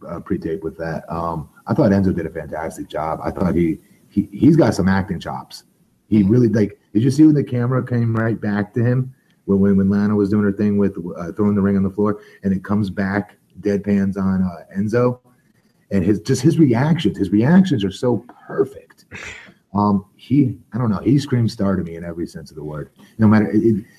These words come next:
Speaker 1: there, there's times they put him in some cheesy stuff, and he can't fix it. Nobody could fix it, but, like, that was, mm, he,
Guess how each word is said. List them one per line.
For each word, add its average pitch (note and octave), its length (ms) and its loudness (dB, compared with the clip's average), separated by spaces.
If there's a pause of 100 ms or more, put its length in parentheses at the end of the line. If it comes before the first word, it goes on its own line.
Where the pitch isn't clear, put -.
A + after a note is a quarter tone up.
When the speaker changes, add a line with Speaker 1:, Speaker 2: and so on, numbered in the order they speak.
(160)
Speaker 1:
there, B2 140 0
there's A#2 160 2
times E3+ 240 6
they F#3 80 6
put E3+ 160 4
him D#3 80 4
in C#3+ 80 2
some A2+ 140 0
cheesy C#3 440 2
stuff, C3+ 500 -2 (640)
and F2+ 80 -4
he G#2+ 120 0
can't B2+ 320 -4 (300)
fix C#3 260 0
it. D#3 220 0 (180)
Nobody C3 420 2
could A2 140 0
fix C3+ 200 -2
it, D#3 160 -4 (340)
but, G2+ 300 -6
like, F#2+ 200 -8 (400)
that A#2+ 260 -4
was, F#2+ 220 -2 (420)
mm, F#2+ 420 -8
he, G#2+ 260 -2